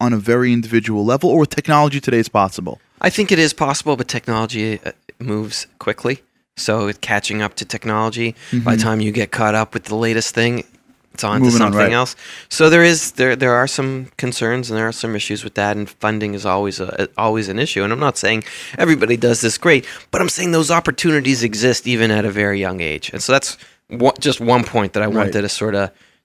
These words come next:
Speaker 2: disagree with. The other point is that I don't think it's just about developing a trade or a skill, that when you have an opportunity,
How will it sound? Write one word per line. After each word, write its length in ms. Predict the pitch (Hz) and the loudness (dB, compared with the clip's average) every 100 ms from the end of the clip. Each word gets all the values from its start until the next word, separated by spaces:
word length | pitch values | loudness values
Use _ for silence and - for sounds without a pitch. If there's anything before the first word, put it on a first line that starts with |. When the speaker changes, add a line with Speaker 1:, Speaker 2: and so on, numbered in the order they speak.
| - | -4
Speaker 2:
disagree 420 | 113 110 95 104 | -2 -2 0 0
with. 160 | 107 - | -2 -2
The 120 | 120 | -4
other 140 | 247 | -4
point 300 | - 160 139 | -4 -4 -2
is 220 | 127 123 - _ _ _ _ _ _ _ - | -2 -4 -10 _ _ _ _ _ _ _ -6
that 240 | 110 110 _ | -6 -6 _
I 140 | - 202 | -8 -4
don't 200 | 202 - | -4 -2
think 220 | 151 127 | -2 -2
it's 140 | - | -4
just 200 | - - | -4 -4
about 340 | 110 107 101 - _ - | -2 0 0 -4 _ -8
developing 600 | 107 107 110 110 107 98 | -2 2 2 0 -4 -4
a 40 | |
trade 500 | - - 104 123 139 _ _ _ | -4 -2 0 0 -4 _ _ _
or 160 | 104 101 | -2 0
a 220 | - 104 | 0 -4
skill, 500 | - - 110 120 139 - _ _ _ _ | -6 -2 0 0 -2 -10 _ _ _ _
that 140 | - - | -6 -4
when 180 | 139 151 | -4 -4
you 200 | 185 170 | -2 -2
have 180 | 131 | 0
an 100 | 127 | 0
opportunity, 720 | 110 - - 123 110 101 - | 0 -4 -4 -2 -2 -4 -8